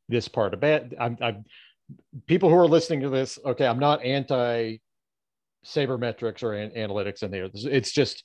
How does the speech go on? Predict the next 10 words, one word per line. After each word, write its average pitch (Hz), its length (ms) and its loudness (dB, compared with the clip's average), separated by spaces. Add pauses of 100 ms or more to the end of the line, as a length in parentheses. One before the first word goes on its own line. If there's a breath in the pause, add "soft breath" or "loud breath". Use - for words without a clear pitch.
(400 soft breath)
it's 135 180 -2
just 143 200 -6
aesthetically 190 680 2
speaking, 113 640 -4
it's - 160 -6
harder 139 720 2
to 113 460 -4 (320)
absorb 131 640 4
baseball 135 520 0
because 117 460 -4